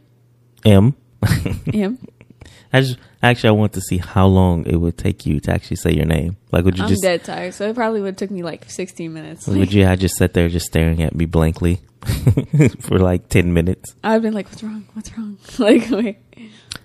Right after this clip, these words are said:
Speaker 1: So what's going on, Em?
Speaker 2: Uh, nothing. Nothing much.
Speaker 1: Mm, tired?
Speaker 2: Tired. It's, like,
Speaker 1: Yeah, I
Speaker 2: early in
Speaker 1: know.
Speaker 2: the
Speaker 1: We're doing
Speaker 2: morning.
Speaker 1: a, we're doing an early morning record. Our recording hours are just weird now 'cause we're, yeah, we both got things going on, and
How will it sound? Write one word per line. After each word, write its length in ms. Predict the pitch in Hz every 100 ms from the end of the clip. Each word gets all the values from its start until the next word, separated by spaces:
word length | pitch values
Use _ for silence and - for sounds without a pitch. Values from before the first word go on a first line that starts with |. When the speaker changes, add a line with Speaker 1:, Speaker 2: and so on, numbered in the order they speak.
| _
Speaker 1:
So 180 | - 120
what's 100 | 113
going 220 | 107 101
on, 160 | 104 101
Em? 140 | 107 _ _ _ _ _ _ _ -
Speaker 2:
Uh, 200 | 220 247
nothing. 680 | 233 269 - 196 190 196 208 -
Nothing 300 | 233 233 233
much. 420 | 202 202 - - _ _ _ _ _ _ _ -
Speaker 1:
Mm, 180 | - - -
tired? 400 | - 82 87 90 - _ _ _
Speaker 2:
Tired. 520 | 202 165 - - 233 _ -
It's, 140 | 226
like, 100 | -
Speaker 1:
Yeah, 120 | 85 85
I 120 | 85
Speaker 2:
early 120 | 78
in 60 | 64
Speaker 1:
know. 80 | -
Speaker 2:
the 100 | -
Speaker 1:
We're 80 |
doing 260 | 85 92 92
Speaker 2:
morning. 100 | 85 -
Speaker 1:
a, 360 | - - - -
we're 100 | 104
doing 220 | 104 92
an 60 | -
early 300 | 92 90 87
morning 420 | 85 82 85 80
record. 420 | 78 - 82 76 -
Our 100 | 90
recording 460 | 87 - 82 82 76
hours 320 | 78 78 80
are 40 |
just 280 | 78 78 -
weird 400 | 80 78 73 69
now 400 | 78 76 78 78 -
'cause 360 | - - - -
we're, 300 | 82 82 76 -
yeah, 200 | - - -
we 100 | 90
both 220 | 80 82
got 180 | 82 80
things 240 | 82 82
going 260 | 82 85 85
on, 500 | 110 107 101 98 92
and 220 | 78 80